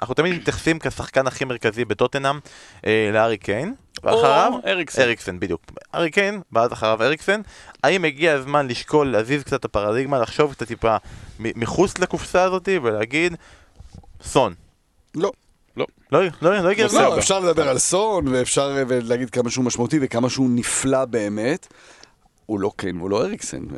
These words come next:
Speaker 3: זה לא, אתה יודע, זה עדיין חיסרון של קיין יותר משמעותי מחיסרון של סון.
Speaker 1: אבל זה מרגיש שכאילו כרגע במצב הנוכחי, גם מ-, מאמצע העונה שעברה, מי שעוזר יותר לפתוח את ההגנות בטוטנהאם זה סון מאשר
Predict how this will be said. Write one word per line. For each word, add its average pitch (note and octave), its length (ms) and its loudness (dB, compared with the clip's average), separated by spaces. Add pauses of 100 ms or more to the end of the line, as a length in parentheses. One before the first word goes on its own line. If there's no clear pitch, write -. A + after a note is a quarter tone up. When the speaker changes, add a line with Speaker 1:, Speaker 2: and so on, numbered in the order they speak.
(220)
Speaker 3:
זה E2 140 -10
לא, A#2 680 2
אתה G2+ 100 -8
יודע, G#2 240 -2
זה G2+ 280 -6 (100)
עדיין D#3 560 0 (720)
חיסרון D3 500 -2
של E3+ 140 0
קיין F3 280 0
יותר D#3+ 220 2
משמעותי D3 460 2
מחיסרון B2+ 500 0
של G#2+ 120 -6
סון. G2 300 -2
Speaker 1:
אבל C3+ 160 -2
זה C#3+ 80 -4
מרגיש E3 320 -6
שכאילו F#3+ 580 -2 (100)
כרגע D#3 420 0
במצב C#3 400 -2
הנוכחי, C3+ 500 -4 (600)
גם A2+ 360 0
מ-, F#2+ 260 -14
מאמצע A#2+ 480 -2
העונה A#2 200 0
שעברה, A#2 340 -2
מי D3+ 200 -2
שעוזר C#3+ 480 2
יותר C3 340 0
לפתוח A#2 500 0
את - 100 -4
ההגנות G2 600 0 (320)
בטוטנהאם F#3 640 0 (340)
זה F#2 100 -6
סון F3 360 -2
מאשר G#2 280 -4